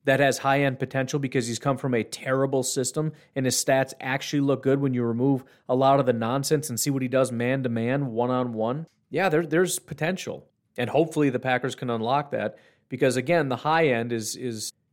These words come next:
you know, through this point of the season, twenty-five-ish pressure, which is what Rashawn has, by the way. So I, I, I guess I would say his high end is Rashawn, but with more sacks. His low end is he's, you know, basically Preston, but can't do anything <laughs> against the run,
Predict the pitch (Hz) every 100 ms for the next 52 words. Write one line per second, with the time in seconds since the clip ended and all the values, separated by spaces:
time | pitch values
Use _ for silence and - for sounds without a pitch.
0 | - 156 113 113 - 110 - - 156 156
1 | 143 143 151 139 113 - 131 135 151 -
2 | 123 127 127 120 120 120 117 - 139 151
3 | 117 143 143 139 127 151 139 120 147 139
4 | 120 147 156 117 101 98 92 95 95 -
5 | 143 143 - - - 160 160 185 185 170
6 | - 151 127 - 165 185 123 123 127 127
7 | 113 131 123 156 160 143 127 127 127 123
8 | - 123 104 - - - _ _ 135 123
9 | 156 185 147 127 127 120 127 - _ _
10 | _ _ _ - 127 98 - _ _ 143
11 | 139 143 139 123 - 139 123 143 120 110
12 | 135 117 117 113 107 113 107 - - 123
13 | 143 117 101